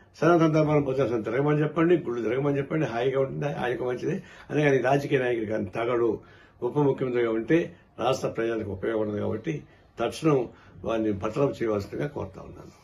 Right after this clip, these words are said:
ఆంధ్రప్రదేశ్ ముఖ్యమంత్రి పవన్ కళ్యాణ్ గారిని బర్తరఫ్ చేయవలసిందిగా కోరుతున్నాను. వారి వల్ల తెలుగు ప్రజల ఐక్యత చెడిపోయే ప్రమాదం ఉంది. ఒకవైపున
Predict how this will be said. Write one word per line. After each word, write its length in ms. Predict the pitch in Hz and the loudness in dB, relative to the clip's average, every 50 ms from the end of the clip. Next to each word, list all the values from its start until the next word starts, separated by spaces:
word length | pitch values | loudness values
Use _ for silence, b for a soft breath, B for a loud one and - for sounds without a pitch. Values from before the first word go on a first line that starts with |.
| _ _ _ _ - b b b b | _ _ _ _ -20 b b b b
ఆంధ్రప్రదేశ్ 640 | 113 143 185 202 208 208 196 202 208 202 185 143 160 156 175 | 4 6 8 10 10 12 12 12 12 12 12 10 8 4 4
ముఖ్యమంత్రి 460 | 170 - 185 180 175 165 165 170 160 156 - | 6 8 8 8 10 10 8 8 6 6 6
పవన్ 220 | 143 147 170 175 160 | 4 6 6 6 6
కళ్యాణ్ 280 | 165 156 156 151 147 143 139 | 4 4 4 4 4 6 6
గారిని 320 | 143 143 139 139 139 123 113 110 - b b b b b b | 6 6 6 4 4 2 2 0 -6 b b b b b b
బర్తరఫ్ 480 | 104 135 147 147 - 190 196 170 156 - | 2 2 2 4 6 8 8 8 8 6
చేయవలసిందిగా 540 | 156 151 147 143 139 - - 131 - - - 107 | 4 6 6 4 4 2 0 0 0 0 0 0
కోరుతున్నాను. 500 | 110 110 - - 120 92 95 90 85 85 87 - - - b b b b b b b | -2 -4 -4 -4 -6 -6 -6 -6 -8 -10 -14 -18 -20 -20 b b b b b b b
వారి 220 | 113 139 156 165 165 | 4 6 8 8 10
వల్ల 200 | 165 175 185 185 170 156 156 160 160 160 - b b b b b | 10 8 8 8 8 6 6 4 2 0 -4 b b b b b
తెలుగు 200 | - 151 185 196 190 175 | 6 8 8 10 10 8
ప్రజల 200 | 160 151 160 147 139 147 | 8 6 6 6 6 4
ఐక్యత 280 | 143 - 151 143 - 127 117 113 120 98 - | 4 2 0 2 2 2 2 2 0 -2 -4
చెడిపోయే 360 | - 131 143 135 143 135 120 104 | -4 -4 -2 0 0 0 0 0
ప్రమాదం 340 | 113 107 107 104 95 92 92 90 | -2 -4 -2 -4 -4 -4 -4 -6
ఉంది. 200 | 92 92 92 90 95 - - b b b b b b b b b b | -6 -8 -10 -12 -16 -20 -20 b b b b b b b b b b
ఒకవైపున 560 | 139 139 143 143 151 160 175 196 190 202 190 | -4 -2 0 2 4 6 6 6 6 6 6